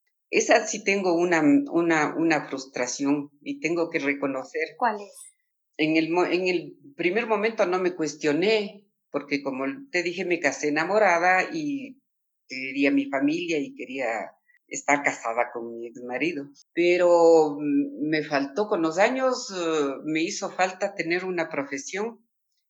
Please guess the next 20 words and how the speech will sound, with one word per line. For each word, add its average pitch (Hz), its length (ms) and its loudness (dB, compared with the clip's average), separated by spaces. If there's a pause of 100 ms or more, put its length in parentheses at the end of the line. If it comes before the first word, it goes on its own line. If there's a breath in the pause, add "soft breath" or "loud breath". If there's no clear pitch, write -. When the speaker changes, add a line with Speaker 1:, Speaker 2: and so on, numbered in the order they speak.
(200)
Speaker 1:
y 160 220 -4
trabajar. 185 560 4 (800)
Cuando 165 280 2
mis 175 220 -4
hijos 269 560 2 (220)
eran 196 360 2 (1120)
ya 165 320 2
universitarios, 185 1040 2
yo 165 140 -4
entré 160 220 0
a 277 40 4
la 277 140 2
universidad 135 640 0
a 131 80 0
distancia, 123 580 -10
en 123 80 -10
la 131 60 -10
Universidad 131 480 -6
de 135 100 -4
Loja, 123 260 -8